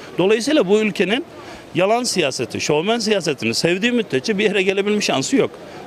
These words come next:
Dolar şimdi, ben sana daha önce dedim, dolar on liraya geçecek dedim. "Geçmez abi ya" falan dedim.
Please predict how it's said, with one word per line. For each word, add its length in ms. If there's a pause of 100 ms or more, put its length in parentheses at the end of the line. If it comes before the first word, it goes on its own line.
(120)
Dolar 220
şimdi, 380 (320)
ben 140
sana 320
daha 140
önce 200
dedim, 240
dolar 220
on 180
liraya 160
geçecek 460
dedim. 240 (1040)
"Geçmez 400
abi 220
ya" 160
falan 320
dedim. 200